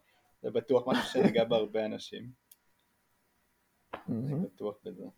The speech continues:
Speaker 1: אה, כן, אבל זה סרט, אה, טוב, סתם, סתם, אה, הייטר, כי הוא כבר... זה סרט כאילו יותר מדי מדובר, ויותר מדי כזה,
Speaker 2: סתם, אבל
Speaker 1: חשבו
Speaker 2: אתה יודע,
Speaker 1: עליו
Speaker 2: לא
Speaker 1: כבר.
Speaker 2: פופולרי.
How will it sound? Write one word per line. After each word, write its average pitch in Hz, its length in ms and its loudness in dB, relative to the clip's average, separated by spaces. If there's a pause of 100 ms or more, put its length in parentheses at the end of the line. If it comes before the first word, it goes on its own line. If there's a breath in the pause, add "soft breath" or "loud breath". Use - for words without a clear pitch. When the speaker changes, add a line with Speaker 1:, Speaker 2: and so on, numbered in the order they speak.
(880)
Speaker 1:
אה, 101 880 -2 (100)
כן, 180 240 -4
אבל 98 240 -8
זה 92 80 -12
סרט, 107 500 -8
אה, 104 180 -4 (100)
טוב, 101 180 -4
סתם, - 280 -6
סתם, 101 320 -8
אה, 101 320 -6
הייטר, 110 420 -4
כי 98 180 -8
הוא 95 260 -8 (120)
כבר... 101 180 -12 (160)
זה - 40 -20
סרט 135 300 0
כאילו 120 140 -4
יותר 117 240 -2
מדי 113 320 -2
מדובר, 104 720 -2
ויותר 98 300 -10
מדי 101 300 -8 (100)
כזה, - 360 -10
Speaker 2:
סתם, - 320 -10
אבל 139 300 -2
Speaker 1:
חשבו 110 260 -4
Speaker 2:
אתה 110 80 2
יודע, 113 80 2
Speaker 1:
עליו 107 140 2
Speaker 2:
לא - 60 -6
Speaker 1:
כבר. 101 140 -16
Speaker 2:
פופולרי. 95 380 -2